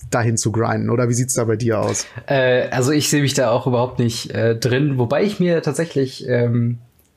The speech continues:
Speaker 2: zur Aufgabe gemacht hab. Ich weiß noch nicht, wie erfolgreich das sein wird,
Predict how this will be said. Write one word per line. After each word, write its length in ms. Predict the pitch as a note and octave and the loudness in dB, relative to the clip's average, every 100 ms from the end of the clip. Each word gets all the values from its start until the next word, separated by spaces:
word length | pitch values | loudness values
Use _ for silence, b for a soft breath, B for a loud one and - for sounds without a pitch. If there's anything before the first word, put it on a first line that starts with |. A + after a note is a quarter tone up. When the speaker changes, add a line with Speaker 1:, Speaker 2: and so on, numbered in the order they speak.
| _ | _
Speaker 2:
zur 220 | - - | -4 0
Aufgabe 360 | - - B2 A2+ | 0 0 0 2
gemacht 380 | A2+ A2+ - C3 | 0 0 -2 -4
hab. 100 | B2+ | -2
Ich 140 | B2 | -2
weiß 160 | D3 - | -2 0
noch 80 | C#3 | 0
nicht, 340 | C#3 B2 C3+ | 0 -2 0
wie 420 | C3+ C3+ C3 B2+ | 2 4 2 0
erfolgreich 520 | - A#2 D#3+ E3 C3+ | -2 -4 -2 -2 -2
das 180 | A#2 A#2 | -2 -2
sein 260 | A#2+ A#2 A2+ | 0 0 2
wird, 220 | B2+ | 0